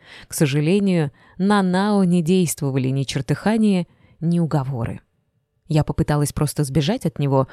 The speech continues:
но кот показал удивительную прыть, снова пуская в ход когти и оставляя на моей голени ощутимые царапины. «Да прекрати же ты!»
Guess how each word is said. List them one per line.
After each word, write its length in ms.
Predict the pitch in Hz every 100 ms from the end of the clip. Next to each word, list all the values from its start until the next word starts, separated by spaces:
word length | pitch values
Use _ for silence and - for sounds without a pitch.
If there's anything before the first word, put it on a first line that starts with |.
| - -
но 180 | 165 170
кот 240 | - 285
показал 440 | - 226 208 220 226
удивительную 720 | 208 180 185 208 214 208 214
прыть, 420 | - 233 160 -
снова 400 | - 170 180 247
пуская 380 | 208 156 - 175
в 40 | -
ход 200 | 165 -
когти 500 | - 147 - 214 254 - - -
и 180 | 180 -
оставляя 640 | 170 - 151 147 156 175
на 80 | 147
моей 320 | 143 135 127
голени 600 | 123 147 240 247 196 -
ощутимые 600 | 151 - 143 - 139 151
царапины. 640 | - 214 240 - 135 120 - _ _ _ _ -
«Да 160 | 185
прекрати 640 | 202 254 254 330 370 494 294
же 160 | 202
ты!» 300 | - 190 135